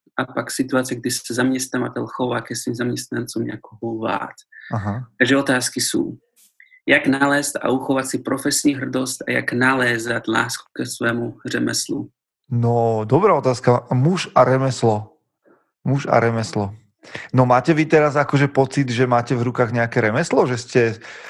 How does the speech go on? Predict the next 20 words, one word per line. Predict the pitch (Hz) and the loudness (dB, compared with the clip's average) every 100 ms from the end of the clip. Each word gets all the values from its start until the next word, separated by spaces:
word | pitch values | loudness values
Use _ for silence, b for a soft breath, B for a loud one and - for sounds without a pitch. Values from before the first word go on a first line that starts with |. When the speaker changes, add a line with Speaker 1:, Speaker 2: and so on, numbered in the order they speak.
| B B | B B
Speaker 2:
viete, | - - 117 123 123 117 | -12 -8 0 0 0 -2
že | 117 | -4
ste | 113 - 117 | -4 -4 -2
nejakou | 117 117 110 110 110 107 | 0 -2 -4 -6 -6 -6
akože | 107 - 107 110 107 | -8 -10 -8 -6 -8
súčasťou | - 120 117 123 117 123 120 | -8 -8 -4 -4 -2 -2 -2
niečoho, | 117 113 120 113 113 | -4 -6 -4 -4 -2
nejakého | 110 107 - 98 95 98 _ _ _ _ _ _ | -2 -2 -4 -6 -6 -10 _ _ _ _ _ _
cechu? | - 123 - 208 151 _ _ - | 0 0 2 -2 -2 _ _ -4
Nie, | 117 110 | -2 -2
nejaký, | 95 127 120 113 - 113 117 | -4 -2 0 0 -2 -2 -2
nie, | 117 117 | -4 -4
viete, | 120 120 117 110 | -2 -2 -2 -4
že | 110 110 | 0 -2
to | 107 117 | 0 0
je, | 113 - | 0 -2
nemáme | 117 - 160 | -2 0 0
preto | 107 113 107 | 2 0 2
moderné | 107 107 107 104 | 0 0 0 -2
slovo, | - 110 107 | -4 -2 -2